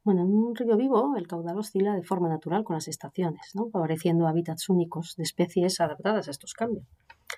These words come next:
Sin embargo, el Tajo está repleto de embalses, ¿no? Para satisfacer las grandes demandas urbanas y agrícolas en su cuenca y en la del Segura. Esta sobreregulación modifica el régimen natural del río y, en consecuencia, destruye sus ecosistemas.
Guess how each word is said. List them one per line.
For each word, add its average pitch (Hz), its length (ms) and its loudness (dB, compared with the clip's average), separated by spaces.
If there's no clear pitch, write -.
Sin 208 160 4
embargo, 202 400 4
el 233 100 0
Tajo 208 200 -4
está 220 120 2
repleto 165 360 -2
de 165 40 0
embalses, 156 480 -2
¿no? 220 100 -4
Para 202 140 -4
satisfacer 165 480 -6
las 180 140 0
grandes 170 260 0
demandas 160 560 -2
urbanas 175 640 2
y 165 140 -6
agrícolas 160 680 -2
en 180 120 -2
su 165 120 -2
cuenca 214 360 4
y 165 140 -4
en 143 80 -4
la 135 80 -4
del 131 100 -10
Segura. 208 380 -6
Esta 214 160 2
sobreregulación 196 800 0
modifica 185 680 -4
el 170 160 -6
régimen 180 400 -2
natural 156 420 0
del 143 200 -2
río 180 380 2
y, 196 200 2
en 226 80 0
consecuencia, 170 560 -2
destruye 151 480 -6
sus - 200 -10
ecosistemas. 143 720 -8